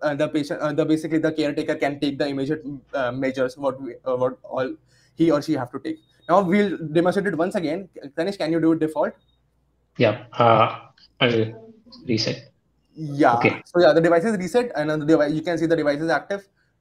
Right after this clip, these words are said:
Speaker 1: Perfect. So now Tan-, Tanishq
Speaker 2: So
Speaker 1: will
Speaker 2: I'll,
Speaker 1: give a
Speaker 2: I'll
Speaker 1: one
Speaker 2: jerk it
Speaker 1: again.
Speaker 2: again.
Speaker 1: Yep.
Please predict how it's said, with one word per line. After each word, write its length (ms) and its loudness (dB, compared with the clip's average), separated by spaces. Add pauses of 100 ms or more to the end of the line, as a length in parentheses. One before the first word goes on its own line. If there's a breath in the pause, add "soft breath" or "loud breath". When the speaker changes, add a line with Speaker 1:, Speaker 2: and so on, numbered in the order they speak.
Speaker 1:
Perfect. 380 0 (240)
So 100 -2
now 160 4
Tan-, 220 -2
Tanishq 140 -2
Speaker 2:
So 100 8
Speaker 1:
will 100 10
Speaker 2:
I'll, 60 6
Speaker 1:
give 120 4
a 40 4
Speaker 2:
I'll 160 10
Speaker 1:
one 100 8
Speaker 2:
jerk 160 6
it 80 4
Speaker 1:
again. 220 0
Speaker 2:
again. 60 -14 (440)
Speaker 1:
Yep. 260 -6